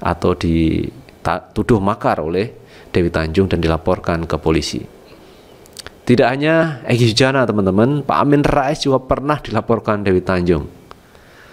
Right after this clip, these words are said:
Sebagaimana kita tahu, teman-teman, Pak Amin Rais adalah pendiri Partai Amanat Nasional, mantan Ketua Umum P P Muhammadiyah, dan sekarang membentuk partai baru, Partai Umat, yang namanya, eh, ini cukup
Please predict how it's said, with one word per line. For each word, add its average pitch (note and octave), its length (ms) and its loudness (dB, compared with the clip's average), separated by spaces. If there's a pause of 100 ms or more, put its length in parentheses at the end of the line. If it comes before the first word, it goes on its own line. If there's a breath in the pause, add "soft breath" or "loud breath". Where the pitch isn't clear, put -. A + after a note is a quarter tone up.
(380 loud breath)
Sebagaimana F2+ 440 2
kita F#2 240 2
tahu, F#2+ 200 2
teman-teman, G#2+ 600 0
Pak C#2+ 80 0
Amin F2 240 -2
Rais F2+ 320 0
adalah F#2+ 640 0
pendiri F2 360 2
Partai F#2 360 -2
Amanat F2+ 320 -2
Nasional, A2+ 560 0 (800 loud breath)
mantan G#2 800 0
Ketua F#2 320 0
Umum F#2+ 160 0
P F#2 160 0
P F#2+ 80 0
Muhammadiyah, F#2 640 0
dan F2 80 -2
sekarang F#2+ 400 -2
membentuk F2+ 400 0
partai F#2+ 320 0
baru, F#2+ 480 0 (160)
Partai F2+ 400 0
Umat, G#2+ 320 2 (800 loud breath)
yang F2+ 240 2
namanya, G2 760 2 (600)
eh, D#2+ 400 4
ini F#2+ 480 2
cukup - 400 0